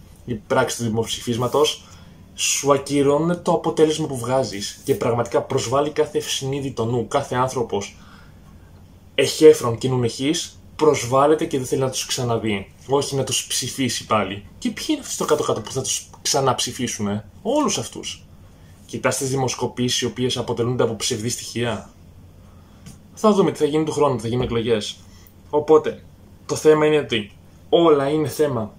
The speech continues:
παιδείας και καλλιέργειας. Οπότε ξεκινάμε την αλλαγή τώρα.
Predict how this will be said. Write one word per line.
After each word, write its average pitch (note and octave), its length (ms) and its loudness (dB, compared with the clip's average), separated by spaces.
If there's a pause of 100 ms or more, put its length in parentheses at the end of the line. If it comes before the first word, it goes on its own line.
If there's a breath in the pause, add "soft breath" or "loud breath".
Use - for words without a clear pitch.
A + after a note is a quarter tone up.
(240)
παιδείας C#3 800 0 (200)
και F#3 160 0
καλλιέργειας. C3+ 960 -2
Οπότε C3 320 -2
ξεκινάμε B2+ 800 -2
την B2+ 200 -4
αλλαγή A2 320 0
τώρα. A#2+ 440 0